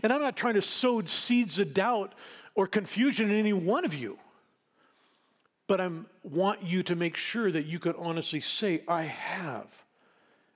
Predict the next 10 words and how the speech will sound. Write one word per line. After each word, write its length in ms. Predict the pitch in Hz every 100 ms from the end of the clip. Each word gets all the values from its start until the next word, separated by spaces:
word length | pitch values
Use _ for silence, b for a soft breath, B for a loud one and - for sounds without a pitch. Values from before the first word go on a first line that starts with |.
| _
a 120 | 185 156
relationship 1300 | 147 151 147 170 214 - - 110 110 - 95 -
with 160 | 101 -
him." 280 | - - - - - _ _ _ _ _ _ _ -
That 160 | 180 170
is 60 |
so 200 | - 190
crucial, 560 | 185 - 254 - 123 170
isn't 240 | 220 180
it? 80 | 120